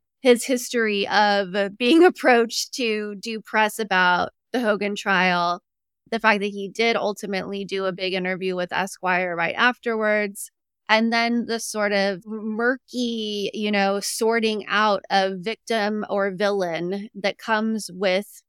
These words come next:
getting this sort of treatment or attention from the media. Was A J a victim or a villain?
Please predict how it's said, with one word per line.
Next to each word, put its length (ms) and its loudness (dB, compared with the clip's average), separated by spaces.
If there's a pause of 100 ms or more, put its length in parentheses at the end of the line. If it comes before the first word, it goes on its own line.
(120)
getting 280 0
this 180 -4
sort 180 -4
of 100 -8
treatment 520 -6
or 60 -4
attention 520 -6
from 380 -6
the 100 -8
media. 500 -4
Was 500 -4 (200)
A 140 -10
J 240 -4
a 60 -4
victim 460 -4
or 160 -4
a 80 -6
villain? 560 0